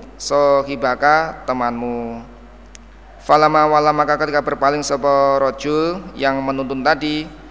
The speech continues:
qala, bersabda Rasulullah sallallahu alaihi wasallam, "In qatalahu, jika membunuh sapa rojul, hu, pada akhor,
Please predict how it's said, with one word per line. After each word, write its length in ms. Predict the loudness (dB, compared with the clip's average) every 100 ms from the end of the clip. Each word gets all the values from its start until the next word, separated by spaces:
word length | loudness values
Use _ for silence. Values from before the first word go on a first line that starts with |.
| -20 -12 -4
qala, 240 | 2 2
bersabda 480 | 0 -2 0 2 0
Rasulullah 240 | -2 -4 -4
sallallahu 200 | -4 -4
alaihi 120 | -2
wasallam, 340 | 0 0 -2 -6 -12 -18 -20 -20 -10
"In 180 | -6 -4 -4 -2
qatalahu, 440 | 0 2 2 0 -2
jika 240 | -4 -2 -2
membunuh 320 | -2 -6 -6
sapa 240 | -4 -4
rojul, 640 | -4 -4 -4 -2 -2 -2 -8
hu, 160 | -8 -2
pada 360 | 0 2 0 0
akhor, 320 | 2 2